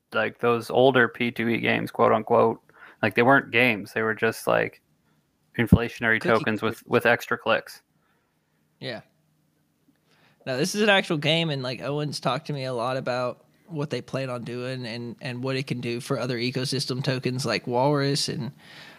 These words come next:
Speaker 2: um, it's actually something that people will want to do, I think. Like, it's not just something that you do for, like, financial gain.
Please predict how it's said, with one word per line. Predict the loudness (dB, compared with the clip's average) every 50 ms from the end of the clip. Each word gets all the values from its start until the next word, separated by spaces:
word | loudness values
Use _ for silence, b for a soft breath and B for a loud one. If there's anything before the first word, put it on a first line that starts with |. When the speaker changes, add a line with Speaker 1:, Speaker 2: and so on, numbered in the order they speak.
| B B
Speaker 2:
um, | -6 -4 -4 -2 -4 -4 -6 -6 -8 -8 -8 -8 -8 -8 -2
it's | 4 6 8 8 8 8 8
actually | 6 4 6 6 6 6
something | 6 6 6 6 6 8
that | 8 8 8 6
people | 4 4 6 6 6 8 8
will | 8 8 8 6
want | 4 2 4 4 2 2 0 -2
to | 0 2 2
do, | 2 4 4 4 4 4
I | 2 2
think. | 0 0 -2 -4 -4 -4 -4
Like, | -2 -2 -2 -4 -6 -8 -4
it's | -2 -2 0 4 4
not | 4 4 6
just | 4 4 4 6
something | 6 4 4 4 4 4 4
that | 4 2 2
you | 2 0
do | 2 4 6 6 6 6 4 4
for, | 2 2 2
like, | 2 2 2
financial | 2 2 2 4 2 0 0 -2 -2
gain. | 0 2 2 4 4 4 4 4 2 2